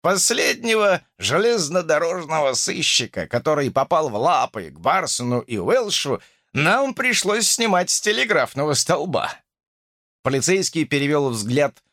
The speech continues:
на Уилл Траута. Его безумная весёлость приобрела злобный оттенок. Но ты-то пожалуй, ещё более везучие, а, Кэп? Если работник Ю Т пережил одну встречу с лютыми, это везение.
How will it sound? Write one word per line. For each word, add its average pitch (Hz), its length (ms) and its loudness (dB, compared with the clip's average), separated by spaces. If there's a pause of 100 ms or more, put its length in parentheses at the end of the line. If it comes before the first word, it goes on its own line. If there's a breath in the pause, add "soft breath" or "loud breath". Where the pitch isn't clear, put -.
(120)
на 127 260 0
Уилл 131 280 0
Траута. 90 600 -4 (380)
Его 120 220 2
безумная 156 560 2
весёлость 151 640 0
приобрела 131 520 2
злобный 123 480 0
оттенок. 87 680 -4 (540)
Но 247 260 2
ты-то 175 800 0 (600)
пожалуй, 202 560 2
ещё 269 360 2
более 170 380 0
везучие, 123 720 -4
а, 302 220 2
Кэп? - 420 -4 (680)
Если 190 500 2
работник 156 600 0
Ю 147 200 -4
Т 107 400 0
пережил 131 460 0
одну 123 220 0
встречу 135 440 -4
с - 120 -2
лютыми, 127 500 -4 (200)
это 147 460 0
везение. 170 840 0